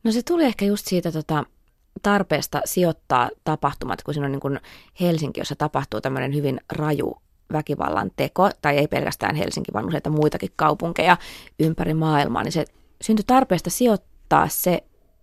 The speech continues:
niin kuin väkivallan merkitys jonkunlaiseen kontekstiin, ja, ja tietyllä vaikka niin kuin semmoisessa niin kuin, <clears throat> ihmisen katsomismielessä,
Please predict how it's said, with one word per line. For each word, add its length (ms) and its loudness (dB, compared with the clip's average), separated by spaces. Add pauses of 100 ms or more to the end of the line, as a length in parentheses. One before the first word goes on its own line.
(240)
niin 120 -2
kuin 80 -2
väkivallan 460 2
merkitys 440 2
jonkunlaiseen 580 0
kontekstiin, 800 0 (420)
ja, 180 4 (400)
ja 60 0
tietyllä 320 4
vaikka 380 -2
niin 160 -2
kuin 180 -2 (380)
semmoisessa 360 2
niin 80 2
kuin, 120 6 (380)
<clears throat> 180 6 (800)
ihmisen 500 2
katsomismielessä, 1700 0